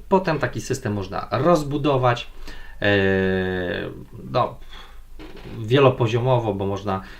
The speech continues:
korzystać z ruchu, z różnych źródeł, z różnych stron przechwytujących, e, różnych kolejek,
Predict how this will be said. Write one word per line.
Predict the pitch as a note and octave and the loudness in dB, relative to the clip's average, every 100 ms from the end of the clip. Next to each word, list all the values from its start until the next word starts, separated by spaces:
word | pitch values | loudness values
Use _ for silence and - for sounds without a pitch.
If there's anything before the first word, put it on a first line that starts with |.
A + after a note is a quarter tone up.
| - | -10
korzystać | - B2+ B2+ A2+ G2+ | 0 4 4 2 0
z | G#2 | 0
ruchu, | B2 C3+ - G2+ | 2 2 2 -2
z | |
różnych | B2 C3 A#2+ A2 | 2 2 2 -2
źródeł, | G#2+ A2 G2+ F#2+ F#2+ | -2 -2 0 0 0
z | G2+ | -2
różnych | C3+ A#2+ A2 | 0 0 -2
stron | - A2+ | -4 -6
przechwytujących, | - A#2 - G2+ G#2 G#2 G2+ - F#2+ F#2+ - - - - | -4 -8 -8 -4 0 0 0 0 -2 -2 -14 -16 -14 -4
e, | G2 F#2+ F#2+ G2 F#2+ F#2+ G2 G2 F#2+ | 0 2 4 4 4 2 0 -2 0
różnych | A2+ C#3 B2 B2 | 4 4 4 2
kolejek, | - A#2+ A2+ A2 G#2 G2+ | 0 0 2 4 4 2